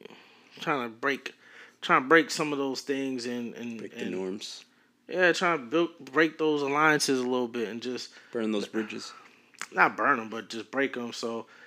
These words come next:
Speaker 1: you know, I could get up in the door a little bit, like, "Yo, yo, yo." Like, I don't have to be a designated person, but if your designated person ain't working, like, hit me up and see what's going on and stuff like that.
Speaker 2: Get in
Speaker 1: So,
Speaker 2: where I fit in.
Speaker 1: yeah, so it's, it's trying,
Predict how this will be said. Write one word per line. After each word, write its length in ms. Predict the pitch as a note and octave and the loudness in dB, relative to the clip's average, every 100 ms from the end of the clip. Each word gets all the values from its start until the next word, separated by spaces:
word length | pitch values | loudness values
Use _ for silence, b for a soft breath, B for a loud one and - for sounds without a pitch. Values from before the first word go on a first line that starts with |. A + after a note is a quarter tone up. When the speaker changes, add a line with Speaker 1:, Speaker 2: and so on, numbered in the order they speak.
| b b b | b b b
Speaker 1:
you 80 | C#3+ | -4
know, 60 | |
I 60 | C#3 | -4
could 180 | - A#2 | -4 0
get 100 | C#3+ | 2
up 160 | C#3 | 2
in 60 | C#3 | -2
the 100 | B2+ | -4
door 320 | G2+ A2+ D3 | -2 2 4
a 40 | B2+ | 2
little 220 | A#2+ A#2 | -2 -4
bit, 160 | A#2 | -6
like, 220 | A#2 A#2 A#2+ | -6 -4 0
"Yo, 160 | D3+ | 2
yo, 340 | D3+ D3+ D3+ B2 | 4 4 2 0
yo." 40 | |
Like, 160 | G#2 A#2 | -4 0
I 100 | B2 | 4
don't 140 | F3 D#3 | 6 6
have 180 | D3+ | 4
to 60 | B2+ | 2
be 120 | B2+ | -2
a 60 | B2 | 2
designated 580 | C3 A#2+ C3 A#2+ A2+ - | 2 0 0 -2 -4 2
person, 400 | C#3 D3 - A2+ | 4 4 2 -4
but 240 | A2+ G#2+ b b b | -6 -8 b b b
if 200 | G#2+ A#2 | -14 -8
your 100 | A#2 A2+ | -6 0
designated 460 | C3+ D#3+ D3 C3 | 4 4 2 -2
person 280 | B2+ C3 A#2+ | 0 0 0
ain't 100 | A#2+ | -2
working, 240 | A#2 C3 A#2 | 2 2 2
like, 140 | A2 | -2
hit 140 | A#2+ B2+ | -4 -2
me 180 | B2 | 0
up 260 | C3+ C3+ - | 2 0 -4
and 140 | A2+ | -10
see 140 | - A#2+ | -8 -8
what's 100 | A2 | -8
going 340 | - G#2+ G#2+ B2+ | -10 -8 -8 -6
on 140 | C3 | -6
and 100 | A#2 | -8
stuff 240 | - G2 | -12 -14
like 160 | G#2+ - | -16 -16
that. 200 | - - - b | -16 -18 -20 b
Speaker 2:
Get 160 | E3+ E3 | 6 8
in 100 | E3 | 8
Speaker 1:
So, 60 | |
Speaker 2:
where 160 | E3 E3 | 8 8
I 20 | |
fit 240 | D#3+ E3 D#3 | 6 4 4
in. 160 | D3+ D3 - b b b b - | 0 -4 -20 b b b b 0
Speaker 1:
yeah, 240 | D#3 C#3 | 2 4
so 260 | A2+ B2 A2 | 0 -4 -2
it's, 220 | C#3 C#3 | -2 -4
it's 180 | - E3+ | -2 -4
trying, 280 | - F#3+ F3+ | 2 4 4